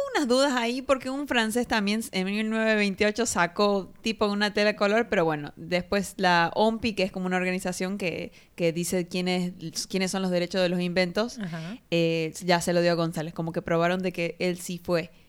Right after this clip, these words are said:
Speaker 1: la primera persona que
Speaker 2: Ah.
Speaker 1: hizo la primera tela color.
Speaker 2: Súper.
Speaker 1: Ajá. Bueno, luego, en el, en el mil novecientos cuarenta, también en ese año que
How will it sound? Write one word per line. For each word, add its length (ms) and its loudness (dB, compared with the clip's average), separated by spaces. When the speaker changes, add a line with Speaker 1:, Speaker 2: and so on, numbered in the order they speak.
Speaker 1:
la 140 -6
primera 300 -6
persona 400 -6
que 180 -8
Speaker 2:
Ah. 300 -10
Speaker 1:
hizo 240 -2
la 220 -4
primera 340 -6
tela 200 -6
color. 260 -12
Speaker 2:
Súper. 480 -10
Speaker 1:
Ajá. 380 -4
Bueno, 380 6
luego, 840 2
en 140 0
el, 260 0
en 140 -2
el 100 0
mil 120 -2
novecientos 300 0
cuarenta, 580 2
también 280 -2
en 100 -2
ese 160 -4
año 180 -2
que 320 -8